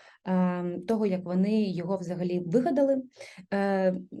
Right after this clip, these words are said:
як так сталося, що вони створили свій стартап, і, е, просто розказати про шлях. Тож ми домовилися, що це буде комікс,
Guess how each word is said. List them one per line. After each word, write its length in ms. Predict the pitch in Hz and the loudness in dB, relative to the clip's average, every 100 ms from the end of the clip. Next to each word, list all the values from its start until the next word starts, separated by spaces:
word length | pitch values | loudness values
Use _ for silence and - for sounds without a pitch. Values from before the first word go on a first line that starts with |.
| - - | -14 -4
як 220 | - 196 | 0 0
так 140 | 190 - | 0 -4
сталося, 380 | 185 180 180 | 0 2 2
що 200 | 170 - | -4 -6
вони 440 | 165 175 180 175 170 | -4 0 0 0 -2
створили 920 | 170 180 180 180 185 175 170 165 160 | -4 -2 0 2 2 2 0 0 0
свій 280 | 165 185 185 | -2 -2 -2
стартап, 500 | - 156 - 240 - _ _ _ _ _ _ _ | -2 -6 -2 -2 -4 _ _ _ _ _ _ _
і, 420 | - 320 311 226 - 190 | -6 0 2 2 2 2
е, 520 | 190 190 190 190 180 185 - - | 2 4 4 4 2 0 -12 0
просто 320 | 202 208 202 | 0 2 -2
розказати 420 | 185 185 180 180 | -2 -2 -2 -2
про 120 | - | -6
шлях. 480 | 160 165 147 - - - | -8 -6 -6 -8 -20 -2
Тож 480 | 190 190 185 - - | 2 2 0 -6 0
ми 520 | 190 185 214 254 262 254 - - _ - | 4 6 6 4 4 0 -8 -20 _ 0
домовилися, 460 | 196 202 254 233 | 4 6 6 4
що 100 | - | 2
це 120 | 185 202 | -2 -2
буде 180 | 180 | -2
комікс, 540 | 160 185 254 339 - | -2 0 2 2 -2